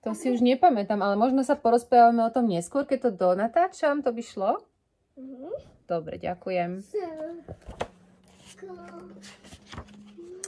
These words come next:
Speaker 1: Leto vystriedala jeseň, po nej zas prišla zima a Jožkovi k šťastiu nič nechýbalo. Dávno zabudol, že chcel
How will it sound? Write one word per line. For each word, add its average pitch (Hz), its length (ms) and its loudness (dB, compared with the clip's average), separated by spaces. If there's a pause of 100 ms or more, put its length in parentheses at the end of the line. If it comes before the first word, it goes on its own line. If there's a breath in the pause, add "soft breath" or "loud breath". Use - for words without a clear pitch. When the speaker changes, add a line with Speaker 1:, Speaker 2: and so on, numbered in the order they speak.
Speaker 1:
Leto 330 320 4
vystriedala 240 680 2
jeseň, 240 640 0 (200)
po 320 160 4
nej 370 240 4
zas - 240 0
prišla 240 400 0
zima 165 280 -2 (440 loud breath)
a 180 80 -6
Jožkovi 277 480 2
k - 80 -10
šťastiu 233 480 0
nič 247 400 2
nechýbalo. 131 720 -6 (560 soft breath)
Dávno 277 560 4
zabudol, 202 560 2
že 208 160 -2
chcel 208 400 -2